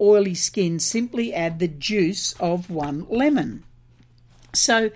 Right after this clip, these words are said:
there's some combinations for you to actually do a facial and do a facial treatment. You will feel revived and energised when you do this. Again, you can do all of this yourself.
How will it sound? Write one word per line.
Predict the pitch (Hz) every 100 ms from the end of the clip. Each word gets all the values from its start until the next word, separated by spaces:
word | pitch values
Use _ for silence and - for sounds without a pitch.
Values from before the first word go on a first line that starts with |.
| - - - -
there's | 262 302
some | - 277
combinations | - 233 196 190 185 190 - 185
for | - 190 202
you | 190 156 143 262 - - _ -
to | 247 196
actually | 170 - 240 240 202
do | 175 151 170 208 _
a | 233
facial | - 302 330 - 160 - - - - -
and | 214 190
do | 190 196
a |
facial | 180 170 165 - 196
treatment. | 180 240 220 165 143 - - _ _ - - _ _
You | 190 233 214
will | 208 196
feel | 185 - 185 180 180
revived | 196 190 180 160 226 233 170 165 156
and | 196 240
energised | 254 285 220 185 151 185 - -
when | 175 160 165
you | 180
do | 254 277
this. | 208 151 - - - _ _
Again, | 226 175 175 170 285 - - _
you | 190
can | 196 196
do | 180 202
all | - 160 175
of | 185
this | 156 135 -
yourself. | 180 - 240 147 -